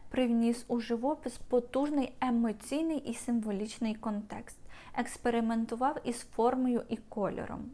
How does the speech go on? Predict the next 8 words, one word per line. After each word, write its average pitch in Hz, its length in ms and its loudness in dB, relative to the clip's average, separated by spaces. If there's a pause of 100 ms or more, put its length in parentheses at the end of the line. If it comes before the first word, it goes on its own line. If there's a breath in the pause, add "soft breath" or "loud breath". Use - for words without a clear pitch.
(160 loud breath)
що - 240 4
дозволило 240 760 6
йому 233 280 6
стати 254 500 2
однією 233 880 6
з - 100 -8
ключових 214 600 0
фігур 277 460 2